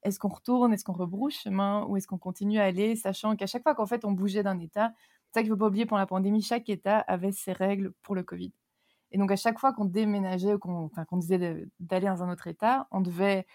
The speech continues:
être au courant des nouvelles règles, euh, savoir comment ça allait se passer. Donc c'était beaucoup d'inconnus tout le temps pour nous.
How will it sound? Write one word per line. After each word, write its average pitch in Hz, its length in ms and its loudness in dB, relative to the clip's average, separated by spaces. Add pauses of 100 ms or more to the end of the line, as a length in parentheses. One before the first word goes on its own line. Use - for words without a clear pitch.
(180)
être 196 220 -6
au 202 60 0
courant 190 240 0
des 185 80 0
nouvelles 170 260 -2
règles, 220 560 4 (400)
euh, 180 220 4
savoir 180 320 0
comment 185 160 -2
ça 180 140 -2
allait 175 100 -2
se - 80 -10
passer. 220 340 -2
Donc 208 120 2
c'était - 200 -2
beaucoup 220 280 -2
d'inconnus 202 540 2
tout 220 160 -2
le 196 80 2
temps 202 220 0
pour 175 180 -4
nous. 233 200 0